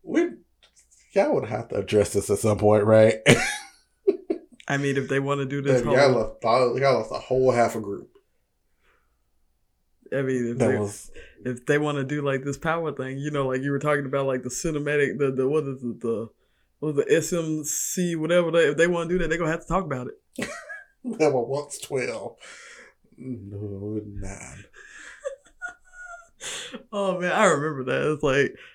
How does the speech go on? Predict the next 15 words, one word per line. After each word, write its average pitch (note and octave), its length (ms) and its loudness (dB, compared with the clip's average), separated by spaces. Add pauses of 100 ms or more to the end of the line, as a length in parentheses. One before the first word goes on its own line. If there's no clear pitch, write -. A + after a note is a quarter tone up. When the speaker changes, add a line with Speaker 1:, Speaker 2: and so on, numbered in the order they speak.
(180)
Speaker 2:
the D#3 160 0
great D#3 280 6
culling D#3 360 -2
days C#3 260 -4
of B2 160 -2
X C#3+ 200 -2
O. C#3+ 140 4
It's C#3 100 -2
like B2+ 180 0
every D3+ 260 0
comeback, C3+ 440 -4
there C3+ 100 -2
was B2+ 160 -4
somebody B2 300 -4
missing. - 360 -6